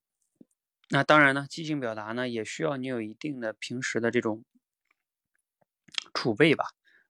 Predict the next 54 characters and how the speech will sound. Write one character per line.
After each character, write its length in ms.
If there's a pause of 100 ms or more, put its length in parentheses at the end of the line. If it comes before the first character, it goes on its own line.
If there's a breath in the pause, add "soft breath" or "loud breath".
(120)
嗯， 240
有 160
一 60
些 160
积 240
累 160
也 120
好。 240 (480 loud breath)
但 160
是 220
呢， 260
我 60
觉 140
得 100
不 200
需 160
要 80
特 180
别 160
多 120
的 120
积 300
累 120
哈， 200
不 220
用 220
你 140
学 240
富 220
五 60
车 280
你 60
才 140
能 140
即 140
兴 160
表 120
达 160
哈。 260 (760 loud breath)
这 160
个 100
学， 220
即 160
兴 140
表 120
达， 240
比 160
如 80
说 80
像 160
我 60
们 120
今 200
天 340